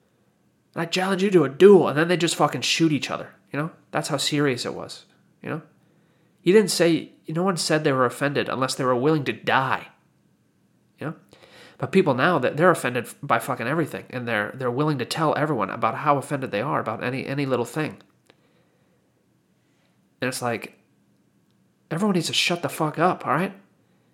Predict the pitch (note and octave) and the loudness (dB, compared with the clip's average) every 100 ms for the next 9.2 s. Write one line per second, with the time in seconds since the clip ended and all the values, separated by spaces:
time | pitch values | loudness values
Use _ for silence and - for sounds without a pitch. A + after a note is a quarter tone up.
0 | _ _ G3 B2 - D3 F#3 A3 C#3+ F3+ | _ _ 0 0 0 0 4 4 6 4
1 | - D3 F3 G3 F3+ D3+ F3+ F#3 G3 G#3 | 2 0 2 2 0 0 0 0 0 -2
2 | - D3+ D3 F3 C#3+ E3 F3+ A#2+ A2+ B2 | -2 -2 2 4 4 4 2 -2 -2 2
3 | D3 F3 E3 E3+ D#3+ F3 E3+ D#3+ B2+ A#2 | 6 6 6 4 4 2 0 -4 -4 0
4 | D3 F3+ - D#3+ E3+ F#3+ F3+ E3 E3 D#3 | -2 -2 0 2 4 4 4 0 -2 -2
5 | B2+ - C#3 A2 - - D3 D#3+ E3 D#3+ | -2 -2 -4 -4 -8 -6 -4 2 2 2
6 | D#3+ D3+ C3 C3 C3 C#3 A2 G#2 A#2 A#2+ | 0 0 0 -2 -2 -4 -4 -6 -2 0
7 | - - - _ _ _ - G2 - G#2 | 0 -6 -6 _ _ _ -16 -8 -6 -4
8 | A2 A#2 B2+ B2+ - _ _ _ - A#2 | -6 -6 -6 -8 -14 _ _ _ -10 -8
9 | D3 D#3+ | -6 -6